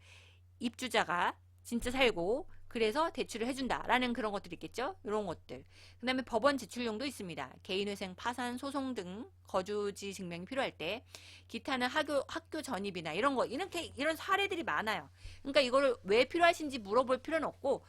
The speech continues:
어디에 제출하시나요? 하고 물으면 금융기관이요. 아니면 법원 제출용이요. 얘기하실 거예요. 근데 그거를 판단하시면 된다. 그러면 사례를,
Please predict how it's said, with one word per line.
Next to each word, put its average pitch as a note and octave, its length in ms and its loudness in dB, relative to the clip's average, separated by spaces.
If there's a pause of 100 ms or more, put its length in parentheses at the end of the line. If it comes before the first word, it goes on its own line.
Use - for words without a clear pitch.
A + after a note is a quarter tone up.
(220)
어디에 A#3+ 400 6
제출하시나요? C#4+ 640 4
하고 B3 140 4
물으면 G3+ 340 0
금융기관이요. A3 800 -2
아니면 F#3+ 340 -2
법원 G#3 320 2
제출용이요. F#3 560 -6
얘기하실 G#3+ 460 -2
거예요. G3 240 -2
근데 F#3+ 160 -10
그거를 G#3+ 520 -2
판단하시면 C4 600 -4
된다. D#3 460 -8 (1120)
그러면 D4+ 580 4
사례를, E4+ 720 2